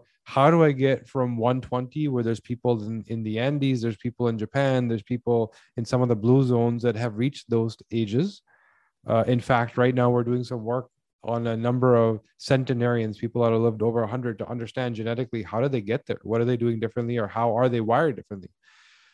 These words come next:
So our challenge is we're looking for this incremental change. How do we get from ninety to a hundred, from hundred to hundred, hundred ten, hundred ten to hundred twenty?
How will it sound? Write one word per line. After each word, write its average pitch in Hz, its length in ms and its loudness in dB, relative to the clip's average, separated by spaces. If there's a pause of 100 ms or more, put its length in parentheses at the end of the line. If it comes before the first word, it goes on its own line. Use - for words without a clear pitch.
(760)
So 127 440 6 (640)
our 135 140 6
challenge 151 460 4
is 139 140 6
we're 127 160 2
looking 123 280 -2
for 131 120 -6
this 123 180 -2 (100)
incremental 117 600 -2
change. 104 400 -6
How 113 140 -2
do 123 60 2
we 123 80 2
get 117 240 -2
from 110 360 -2 (160)
ninety 117 420 -2
to 107 160 -6
a 101 40 -6
hundred, 104 320 -6
from 98 140 -14
hundred 117 280 -6
to 107 80 -6
hundred, 113 360 -6
hundred 113 280 -8
ten, 120 180 -4
hundred 110 240 -6
ten 123 160 -4
to 113 80 -6
hundred 117 220 -6
twenty? 156 280 -4